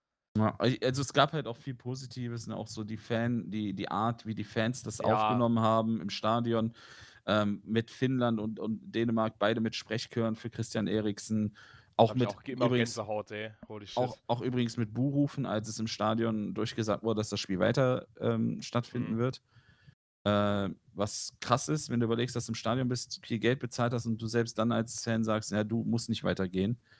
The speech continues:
Speaker 1: Aber irgendwie war mir das schon klar, dass es weitergeht, weil die Fans die ganze Zeit ja im Stadion waren, sonst hätten sie die schon längst rausgebracht.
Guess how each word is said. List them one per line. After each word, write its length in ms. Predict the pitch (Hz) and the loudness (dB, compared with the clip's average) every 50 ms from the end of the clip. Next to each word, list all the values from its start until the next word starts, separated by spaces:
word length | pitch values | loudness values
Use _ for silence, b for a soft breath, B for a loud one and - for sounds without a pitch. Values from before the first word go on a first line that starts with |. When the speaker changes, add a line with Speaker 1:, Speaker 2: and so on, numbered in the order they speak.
| B B B B B | B B B B B
Speaker 1:
Aber 160 | - 113 120 | 8 10 10
irgendwie 220 | 120 131 127 135 120 | 10 10 6 4 2
war 100 | 117 123 | 2 2
mir 120 | 135 131 | 2 2
das 140 | 123 113 - | 0 0 -2
schon 180 | - 117 110 | -2 -4 -6
klar, 240 | - - 110 110 120 | -4 -2 -2 0 0
dass 140 | 123 117 110 | 0 -2 -2
es 140 | 110 - - | -4 -4 -2
weitergeht, 380 | 110 110 110 113 101 104 101 90 | -2 -2 -2 -2 -4 -4 -4 -2
weil 140 | 90 98 98 | -2 -4 -4
die 80 | 90 | -4
Fans 300 | 95 - 104 101 107 101 | -6 -6 -4 -4 -4 -4
die 100 | - 98 | -6 -6
ganze 220 | 90 87 90 95 - | -4 -4 -4 -4 -4
Zeit 140 | 90 - | -4 -4
ja 60 | - 82 | -4 -6
im 80 | 82 | -6
Stadion 460 | - - - 65 73 80 85 80 78 | -6 -6 -6 -4 -4 -4 -4 -6 -4
waren, 160 | 71 73 73 78 | -4 -6 -6 -6
sonst 180 | 82 85 - | -6 -6 -6
hätten 140 | 98 92 104 | -4 -4 -4
sie 100 | 95 92 | -4 -4
die 100 | 80 87 | -4 -4
schon 180 | - - 92 85 | -4 -4 -2 -2
längst 220 | 85 90 - - | -2 -2 -4 -4
rausgebracht. 500 | - 80 - - - - - - - - | -4 -4 -4 -6 -8 -10 -10 -12 -12 -12